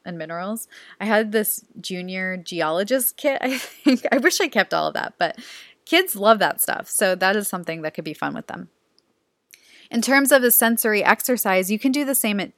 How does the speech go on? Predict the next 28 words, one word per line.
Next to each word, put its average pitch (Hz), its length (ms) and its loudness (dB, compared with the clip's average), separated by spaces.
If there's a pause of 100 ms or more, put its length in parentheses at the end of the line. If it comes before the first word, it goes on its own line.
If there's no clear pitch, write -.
(100)
dinner 208 260 0
time, 151 440 -6
being 196 240 -4
present 180 420 -2
with 175 160 -10
your 170 100 -6
meal 156 240 -6
together. 156 520 -4 (320)
Go 208 160 4
through 214 440 0
all 190 160 10
the 196 120 0
senses 180 720 2
and 170 200 -8
make 170 220 -6
it 185 260 0
a - 60 -6
fun 190 240 0
little 196 480 -2
activity. - 640 -6 (480)
What 196 140 0
do 214 100 0
they 208 100 4
smell? 180 680 2
What 180 160 -8
do 170 100 -10
they 185 120 -6
taste? - 640 -6